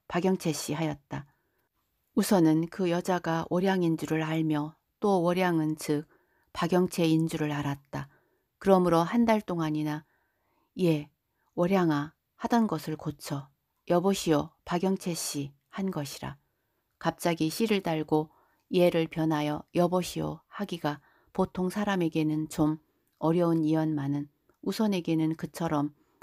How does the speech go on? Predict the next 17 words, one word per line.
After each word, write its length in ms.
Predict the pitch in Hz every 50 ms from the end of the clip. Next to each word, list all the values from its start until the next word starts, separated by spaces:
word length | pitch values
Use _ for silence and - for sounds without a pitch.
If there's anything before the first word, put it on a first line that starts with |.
| _ -
어려운 400 | 147 165 175 175 170 170 165 156
일이 180 | 147 143 147
아니라 460 | 143 139 143 143 143 139 143 139 139 - _ _ _ _ -
우선은 440 | - 175 - 190 170 151 147 147 147
다시 480 | - 143 143 - - 147 147 151 - _ _ _ _ _ _ _ _ _ _ _ _ _ _ _ - - _ _ _ -
"여보시오, 560 | 190 190 196 208 208 - - 180 175 170 170 -
박영채 460 | - 180 175 180 185 185 185 - 180
씨, 400 | 170 - - - 170 165 160 - _ _ _ _ -
여기 320 | - 185 185 180 - 185 180
이영식 600 | - - 180 196 208 196 190 185 - - - - -
형이 180 | 190 175 165
오셨습니다." 800 | 156 160 - 190 185 - - 170 160 151 151 147 156 147 151 156 -
하였다. 500 | - 180 170 - _ - - 139 139 - _ _ _ _ _ _ _ _ -
이 140 | - 180 175
말을 300 | 175 165 160 160 160 156
듣고 340 | - 156 - - 156 151
여자는 460 | 151 156 - 170 165 160 160 156 160